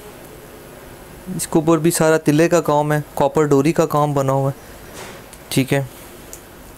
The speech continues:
ये मसूरी के ऊपर है, इसका दामन फ्रंट गला आ जाएगा रेहान भी।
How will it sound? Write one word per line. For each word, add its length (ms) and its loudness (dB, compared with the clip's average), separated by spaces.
ये 80 4
मसूरी 400 2
के 120 2
ऊपर 240 0
है, 80 -4
इसका 220 -2
दामन 380 0
फ्रंट 320 0
गला 240 4
आ 100 2
जाएगा 300 2
रेहान 300 2
भी। 100 -2